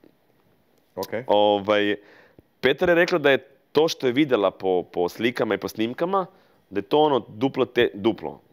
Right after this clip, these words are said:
Speaker 2: fi-, u, u, u priči duplo teže od U T M B-a. Jer U T M B je teška staza zbog svojih specifičnosti, ali je sve onako bilo prohodno, znači sve je bilo hodljivo. Ovdje su ti staze bile, gle, vrh, e, sad je gore točka.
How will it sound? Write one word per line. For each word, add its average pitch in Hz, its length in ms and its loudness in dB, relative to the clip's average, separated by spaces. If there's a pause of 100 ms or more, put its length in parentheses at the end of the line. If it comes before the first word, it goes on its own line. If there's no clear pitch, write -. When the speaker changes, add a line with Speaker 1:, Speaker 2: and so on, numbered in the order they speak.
(460)
Speaker 2:
fi-, - 140 -4
u, 92 80 -2
u, 90 340 -4
u 95 40 -6
priči 131 320 -2
duplo 147 300 0
teže 139 300 0
od 123 100 -4
U 131 60 -4
T 120 100 0
M 107 100 2
B-a. 95 200 0 (540)
Jer 98 120 0
U 131 80 4
T 151 160 -2
M 123 160 -4
B 156 200 2
je 160 100 2
teška 151 360 0
staza 139 320 0
zbog 117 180 -8
svojih 131 180 -4
specifičnosti, 92 760 -8
ali 95 180 0
je 98 180 2 (320)
sve 165 360 0
onako 175 260 0
bilo 170 160 0
prohodno, 123 440 -2
znači 101 220 -4
sve 127 120 -2
je 139 40 0
bilo 151 280 0 (120)
hodljivo. 110 500 -2 (400)
Ovdje 160 280 2
su 165 140 -6
ti 156 120 -16
staze 160 380 -2
bile, 160 300 4
gle, 156 200 2
vrh, 139 200 2 (840)
e, 175 120 6
sad 175 200 2
je 165 60 0
gore 151 220 2
točka. - 400 -6